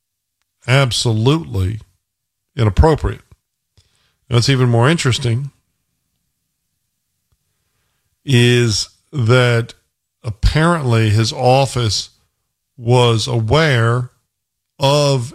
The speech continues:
his inappropriate postings because he, when he got his last promotion, he was told to cool or calm down his social media presence.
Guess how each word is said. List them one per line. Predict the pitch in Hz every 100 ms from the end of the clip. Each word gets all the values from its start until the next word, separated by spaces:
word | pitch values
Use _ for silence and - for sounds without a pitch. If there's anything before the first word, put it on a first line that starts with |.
| -
his | 120 123 127 127 123 110 - -
inappropriate | 139 127 - 127 110 113 113
postings | - 156 170 - 131 117 113 117 - - _ _ _ _ _ -
because | 117 139 127 -
he, | 131 127
when | 127
he | 120 120
got | 120 117
his | 117 110
last | 117 107 -
promotion, | 120 120 127 139 - 117
he | 110
was | 117 98
told | - 123 117 117 104
to | - 110 -
cool | - 131 123 117 107 - _ _ _ -
or | 117
calm | - - 117 117
down | 110 107 104
his | 101 -
social | 110 101 - 104
media | 117 147 135 104
presence. | - 98 92 131 - _